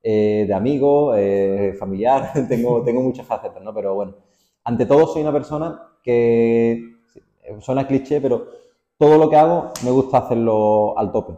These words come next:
No, no me gusta la media tinta y me gusta ir a tope. Si me meto en algo, pues voy de lleno con eso. Y eso lo traslado a todas las facetas de mi vida.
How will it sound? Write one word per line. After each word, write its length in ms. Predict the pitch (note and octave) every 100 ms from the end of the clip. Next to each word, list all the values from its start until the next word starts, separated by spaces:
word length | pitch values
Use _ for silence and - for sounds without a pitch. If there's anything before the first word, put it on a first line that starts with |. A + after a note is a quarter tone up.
| _
No, 460 | G#2+ G#2+ G#2+ G#2+ A2
no 80 | A2
me 60 | B2
gusta 180 | B2+
la 80 | B2
media 240 | A#2 A#2 A2+
tinta 300 | B2 B2 B2+
y 60 |
me 80 | A2+
gusta 600 | G#2 G2+ G2+ F#2+ F#2+ F#2+ A2+
ir 300 | G#2+ A2 _
a 120 | G2
tope. 220 | - G2+ F#2 _
Si 120 | G2+
me 60 |
meto 300 | G2 G2 G2+
en 80 | G#2
algo, 280 | C3+ D#3 E3+
pues 340 | - F2+ F2+ - _ _ _
voy 240 | G2+ G2
de 140 | F#2+ G2
lleno 200 | G2 F2+
con 120 | F2+
eso. 160 | F2 _ _
Y 420 | F#2+ F#2 F2+ F2+ F#2+
eso 200 | F#2+ G2
lo 100 | F#2+
traslado 300 | F#2+ F#2+ F#2+
a 20 |
todas 80 | G2
las 100 | G2
facetas 280 | - - F#2+
de 60 | F#2
mi 80 | F#2
vida. 160 | F2